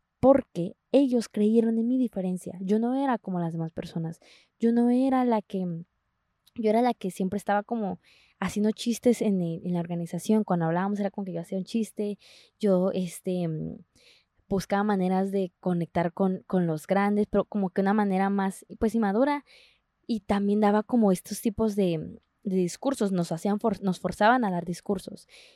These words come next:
Entonces yo empecé a dar discursos de la mente y a los que, a mi supervisora le encantó, dijo, "Me encanta cómo das tus discursos,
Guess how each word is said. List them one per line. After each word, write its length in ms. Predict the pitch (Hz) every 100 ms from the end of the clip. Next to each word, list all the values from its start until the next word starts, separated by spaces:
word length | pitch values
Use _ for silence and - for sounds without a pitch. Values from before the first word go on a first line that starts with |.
| _
Entonces 460 | - 185 208 185 196
yo 60 | 196
empecé 280 | 196 233
a 80 | 226
dar 80 | 214
discursos 540 | 202 - - 190 190
de 80 | 175
la 140 | 160 165
mente 440 | 196 202 170 175 _ - _
y 280 | 208 208 202 _ -
a 160 | 170
los 340 | 175 170 160 -
que, 460 | - 180 165 - _ _ _ _ _
a 120 | 190
mi 100 | 180
supervisora 640 | 170 170 180 165 160 175 190
le 100 | 220
encantó, 480 | 185 170 - - 233
dijo, 180 | 196 175
"Me 100 | 165
encanta 380 | 156 185 190
cómo 220 | 190 202 185
das 120 | 180
tus 180 | 202 180
discursos, 640 | 175 - 185 175 180 -